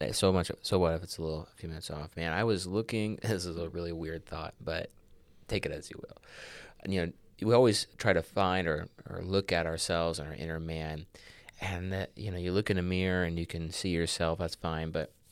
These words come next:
I was looking at my daughter's eyes the other day, and I, you know, you've always noticed this, but you can see yourself in the, their eye,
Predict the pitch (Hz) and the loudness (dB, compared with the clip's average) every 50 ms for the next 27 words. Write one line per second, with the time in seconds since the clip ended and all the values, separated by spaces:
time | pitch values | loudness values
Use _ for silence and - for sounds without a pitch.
0 | - - - - - - - 92 95 92 104 113 113 - 113 98 95 92 90 85 | -20 -20 -20 -20 -8 -2 0 2 2 2 2 0 0 2 2 2 2 2 0 -2
1 | - - - - 101 92 78 - - - 80 - 80 78 76 78 76 - - 92 | -6 -8 -8 -6 -6 -6 -6 -6 -8 -10 -6 -6 -4 -4 -4 -6 -6 -4 -2 0
2 | 104 117 120 107 82 - - - - - 90 - - - - 82 80 78 80 - | 0 2 2 0 0 -2 -4 -6 -6 -6 -6 -6 -8 -6 -4 -4 -4 -4 -4 -6
3 | 82 80 - - _ - - 110 113 98 82 87 90 - - 160 151 - - - | -8 -10 -12 -14 _ -12 -8 -6 -4 -4 -4 -4 -6 -6 -6 -8 -8 -10 -12 -10
4 | - - 85 80 156 - - - 78 80 78 76 80 - - - 82 78 80 - | -6 -4 -4 -4 -4 -6 -6 -6 -8 -8 -6 -6 -6 -8 -8 -8 -10 -10 -10 -10
5 | - - - 95 95 - 73 78 78 - - - 113 110 98 80 - - - - | -12 -12 -12 -10 -8 -6 -6 -6 -4 -4 -4 -4 -4 -4 -4 -4 -4 -4 -6 -6
6 | - - 87 80 62 50 50 - - - - - _ - _ _ _ _ _ _ | -6 -6 -6 -6 -6 -8 -10 -14 -16 -20 -20 -20 _ -20 _ _ _ _ _ _
7 | - - - - _ - 90 90 85 82 80 78 - - _ - 57 53 67 78 | -20 -20 -20 -16 _ -6 -4 -4 -4 -4 -6 -8 -10 -14 _ -14 -12 -10 -8 -8
8 | 73 64 71 55 50 - 87 90 214 98 - | -6 -6 -6 -8 -8 -6 -6 -4 -4 -4 -6